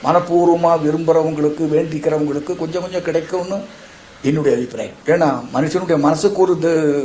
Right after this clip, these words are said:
இது இருக்குல்ல, பலம் இருக்குல்ல. கஷ்டம் இல்லாம சினிமாவுல சேர்ந்த ஒரே ஒரு நடிகை, பெருமையா சொல்லல, நான் தான், நான் தான் எல்லாம் சொன்னேனே, ஃப்ளூக்குன்னு சொல்றேனே.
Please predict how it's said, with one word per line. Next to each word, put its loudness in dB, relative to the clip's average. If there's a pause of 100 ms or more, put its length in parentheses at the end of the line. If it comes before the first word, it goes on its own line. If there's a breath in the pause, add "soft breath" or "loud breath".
இது -2
இருக்குல்ல, -4
பலம் 4
இருக்குல்ல. -4
கஷ்டம் -2
இல்லாம 4 (1000)
சினிமாவுல 4
சேர்ந்த 0 (760)
ஒரே 4
ஒரு 2
நடிகை, 0 (680)
பெருமையா 4
சொல்லல, -2 (140)
நான் 0
தான், -2
நான் -4
தான் 4
எல்லாம் 2
சொன்னேனே, 0
ஃப்ளூக்குன்னு 0
சொல்றேனே. -2